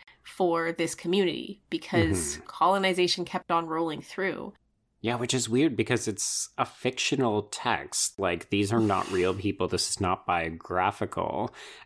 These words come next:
Speaker 2: And yet, particularly this epilogue feels very much grounded in historical reality.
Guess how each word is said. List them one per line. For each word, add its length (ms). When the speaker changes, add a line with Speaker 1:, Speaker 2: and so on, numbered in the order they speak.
Speaker 2:
And 180
yet, 360
particularly 720
this 220
epilogue 480
feels 400
very 480
much 240
grounded 420
in 120
historical 600
reality. 720